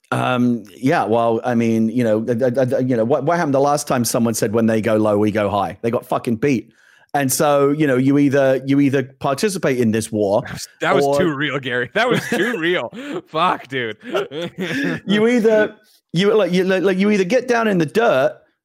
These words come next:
Speaker 1: and, and, and, and, and fight fire with fire. I'm sorry to mix my metaphors, or you're gonna get beat. And I, and, and, and Sony's in a very, very,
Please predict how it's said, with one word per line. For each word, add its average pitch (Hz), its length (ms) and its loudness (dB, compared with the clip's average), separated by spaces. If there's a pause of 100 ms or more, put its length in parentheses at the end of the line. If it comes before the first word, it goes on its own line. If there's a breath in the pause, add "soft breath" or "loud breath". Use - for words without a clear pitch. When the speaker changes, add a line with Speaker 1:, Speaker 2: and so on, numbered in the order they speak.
(160)
Speaker 1:
and, 160 380 0
and, 160 420 0
and, 151 480 0
and, 156 360 0
and 151 200 0
fight 180 320 0
fire 175 240 2
with 147 160 -2
fire. 175 380 2
I'm 127 200 2
sorry 127 200 0
to 127 40 2
mix 139 220 0
my 123 100 0
metaphors, 123 520 0
or 196 140 2
you're 240 120 0
gonna 254 180 2
get 226 280 -2
beat. 240 200 2
And 147 120 2
I, 156 80 2
and, 156 340 2
and, 160 180 0
and 156 160 0
Sony's 175 440 0
in 156 80 0
a 139 60 2
very, 151 280 2
very, 131 500 2